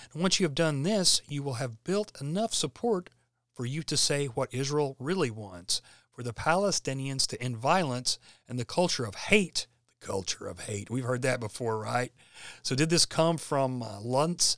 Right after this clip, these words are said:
Okay. This culture of hate so that fences and checkpoints are no longer needed and both sides can live in peace. For Iran-backed terrorists in Gaza to stop shooting rockets into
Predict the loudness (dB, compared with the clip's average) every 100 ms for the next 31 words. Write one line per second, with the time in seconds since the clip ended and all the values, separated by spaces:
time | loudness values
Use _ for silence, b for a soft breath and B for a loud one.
0 | B B B B -16 -8 -8 -8 B B
1 | B 0 0 4 4 4 4 2 2 0
2 | 2 4 4 2 -4 -2 0 2 2 2
3 | 0 2 2 2 -4 -6 -4 -4 -4 -4
4 | -2 0 0 0 0 0 -2 -4 -8 -6
5 | -6 0 0 2 2 2 0 -2 -6 -6
6 | -4 -6 -6 -8 -4 -2 4 4 4 b
7 | b b b b 2 2 2 2 2 4
8 | 4 2 -2 0 2 4 2 0 0 2
9 | 4 4 2 0 2 2 2 0 0 0
10 | 0 -2 -2 0 0 0 -2 -2 -2 -6